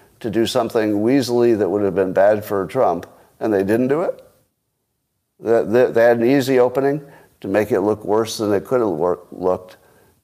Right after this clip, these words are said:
and you, you think that they didn't do it? You, you think that they wanted to immediately stop the protest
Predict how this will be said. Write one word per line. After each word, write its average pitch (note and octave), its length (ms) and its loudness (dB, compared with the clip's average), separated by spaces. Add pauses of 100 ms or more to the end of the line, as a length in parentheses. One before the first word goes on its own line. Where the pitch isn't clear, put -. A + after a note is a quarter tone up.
(680)
and G#2 520 0
you, G#2 80 2
you G2+ 240 0
think G#2+ 240 -2
that G2 180 0
they F#2+ 120 2
didn't F#2+ 240 -2
do E2+ 100 -2
it? - 240 -10 (920)
You, A#2 160 2
you C3 240 0
think D3+ 260 0
that C3 120 0
they A2+ 140 4
wanted A2+ 440 2
to G#2 180 0
immediately A2+ 560 2
stop A2 440 -2
the - 80 -10
protest G2+ 680 -2